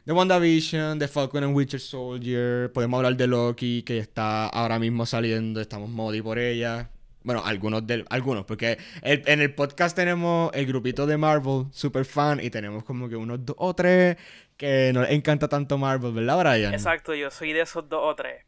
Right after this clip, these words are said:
Speaker 2: Pero aquí por lo menos escucharon ese adelanto de ese futuro episodio.
Speaker 1: Exacto, exacto. Viene por ahí, viene por ahí. So, yo no, por lo menos, yo no la incluí en mi lista, aunque WandaVision a mí me encantó,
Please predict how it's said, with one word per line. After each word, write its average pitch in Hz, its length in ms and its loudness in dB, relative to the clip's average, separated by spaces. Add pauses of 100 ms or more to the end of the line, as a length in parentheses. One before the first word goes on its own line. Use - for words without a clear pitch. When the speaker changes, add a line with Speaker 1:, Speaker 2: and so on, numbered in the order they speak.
Speaker 2:
Pero 185 400 4
aquí 151 380 -2
por 165 180 -4
lo 165 100 0
menos 165 260 -4
escucharon 156 760 -4 (280)
ese 170 420 -4
adelanto 170 760 0
de 135 100 -6
ese 151 180 -14
futuro 147 380 -12
episodio. 135 680 -14 (520)
Speaker 1:
Exacto, 92 440 -14
exacto. 50 600 -18 (580)
Viene 123 220 0
por 139 140 0
ahí, 107 120 2
viene 107 200 -2
por 113 120 -4
ahí. 92 260 -4
So, 123 320 0 (120)
yo 143 260 2
no, 180 100 4
por 190 140 2
lo 185 80 2
menos, 180 360 -2
yo 143 200 -2
no 151 80 -2
la 147 160 -4
incluí 151 320 -2
en 147 120 -4
mi 147 100 -2
lista, 143 500 -6 (600)
aunque 131 260 -4
WandaVision 120 840 -2
a 90 60 -14
mí 101 100 -6
me 104 160 -2
encantó, 110 580 -6